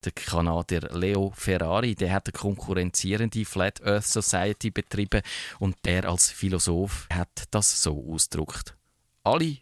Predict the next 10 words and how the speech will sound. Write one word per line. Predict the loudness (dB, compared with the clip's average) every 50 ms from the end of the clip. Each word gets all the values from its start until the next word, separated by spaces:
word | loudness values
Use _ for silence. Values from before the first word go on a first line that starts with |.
| _ -2
Wissenschaft | 0 0 2 2 2 2 2 0 0 0 -2 -6 -2
ist, | -2 0 0 -2 -4 -6 _
wie | -4 0 2 2 2
die | 0 -2
Philosophie | -2 -2 0 0 2 2 0 0 0 0 -2 -2 -2 -4 -6 -10 -12 -4
und | 0 0 0 2 2
die | 2
Religion, | 2 2 2 0 -2 -2 -2 0 0 0 0 -2 -4 _ -10
letztlich | -6 -4 -4 -2 -2 -2 -2 -2 -2 -4 -6 -6 -6
metaphorisch. | -6 -8 -6 _ -4 -4 -4 -2 -4 -4 -4 -4 -4 -4 -4 -4 -6